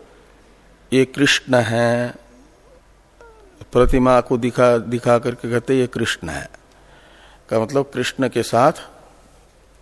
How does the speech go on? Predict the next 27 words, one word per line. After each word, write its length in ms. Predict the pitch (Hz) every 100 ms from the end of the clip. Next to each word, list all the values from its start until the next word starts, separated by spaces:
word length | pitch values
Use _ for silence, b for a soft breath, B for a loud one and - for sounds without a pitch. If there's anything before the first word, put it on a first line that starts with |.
| _ - - - -
प्रतिमा 420 | 123 127 120 113
का 140 | 127
अभेद 360 | - 127 143 127
दिखाया 460 | 117 117 120 113
जा 140 | 110 110
रहा, 200 | 113 117
अभेद 200 | 123 127
व्यवहार 360 | 120 113 117
किया 280 | 110 110 101
जा 140 | 104 98
रहा, 300 | 101 98 - _ _ b b b b b b b b b b b
क्योंकि 600 | 123 127 123 98 98 208 - -
वो 140 | 110
प्रतिमा 520 | 110 131 - 117 127
कृष्ण 460 | 135 113 110 - 110
की 180 | 120 143
प्रतीक 460 | - 110 110 98
है। 200 | - 62 - b b b b b b b _ B B B B B
ऐसे 400 | - 123 135 151
ही 280 | 143 147 156 -
ओंकार 880 | 117 127 127 - 107 98 104 131 190 - B B B B B _
परापर 600 | 123 123 131 131 151 151
ब्रह्म 420 | 131 127 120 117
का 240 | 113 131 143
प्रतीक 460 | 143 131 - 143
होने 440 | - 117 110 113 107
से 640 | - 95 92 117 160 190